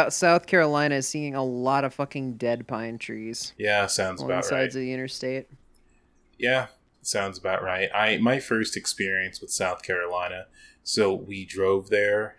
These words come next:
Speaker 2: and, uh, you know, to, to move into a, uh, parsonage. My mom's a pastor, by the way. Uh, drove there
Speaker 1: Hmm.
Speaker 2: to,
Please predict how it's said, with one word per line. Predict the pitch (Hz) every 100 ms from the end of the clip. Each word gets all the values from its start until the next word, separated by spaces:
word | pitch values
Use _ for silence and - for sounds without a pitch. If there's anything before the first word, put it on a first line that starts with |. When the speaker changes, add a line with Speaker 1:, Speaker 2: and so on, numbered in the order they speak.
| -
Speaker 2:
and, | 98 92 90 87
uh, | 87 85 82 82 85 80 -
you | 107
know, | 90 85 - _ _ _ - - - -
to, | 92 87 87
to | 92
move | 92 92 95
into | 90 87 92 90
a, | 87 85 82 82
uh, |
parsonage. | 90 92 - 95 92
My | 95
mom's | 95 90 87
a | -
pastor, | 90 87 - 90 -
by | 98 90
the | 90
way. | 90 92 - - - - -
Uh, | 98 95 95 92 92 95
drove | 98 107 107
there | - 98 98
Speaker 1:
Hmm. | 95
Speaker 2:
to, | 92